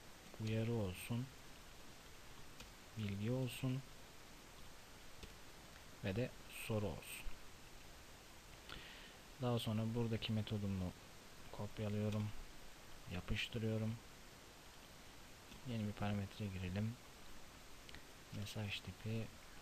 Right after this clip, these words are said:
Mesaj tipi. Daha sonra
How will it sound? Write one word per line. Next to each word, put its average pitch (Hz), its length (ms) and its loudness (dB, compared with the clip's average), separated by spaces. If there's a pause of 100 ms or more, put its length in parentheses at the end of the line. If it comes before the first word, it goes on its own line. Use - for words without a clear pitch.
(840)
Mesaj 104 680 0 (840)
tipi. - 280 0 (2500)
Daha 113 200 2
sonra 107 500 2